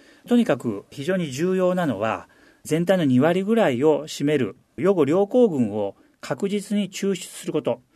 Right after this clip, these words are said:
これを忘れてはならない。そして、それ以外の約八割については、緩和ケアも含めた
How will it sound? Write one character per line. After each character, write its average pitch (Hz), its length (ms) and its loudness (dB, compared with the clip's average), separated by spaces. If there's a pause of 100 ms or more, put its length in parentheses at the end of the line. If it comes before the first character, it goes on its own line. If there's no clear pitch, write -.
(300)
こ - 100 -6
れ 202 80 4
を 202 380 4
忘 120 200 -2
れ 117 80 -4
て 202 100 2
は 170 80 4
な 104 100 -4
ら 98 80 -8
な 87 120 -10
い。 - 60 -20 (680)
そ 147 120 -4
し - 100 -6
て、 180 320 2
そ - 120 -6
れ 170 100 -2
以 175 120 -6
外 175 220 4
の 95 180 -4
約 131 200 -4
八 - 300 -8
割 180 180 2
に 107 80 -4
つ - 160 -8
い 175 80 -4
て - 80 -6
は、 95 220 -4 (840)
緩 143 200 2
和 143 120 4
ケ 156 200 2
ア 117 80 2
も 90 220 -10 (300)
含 - 200 0
め 202 100 6
た 147 260 0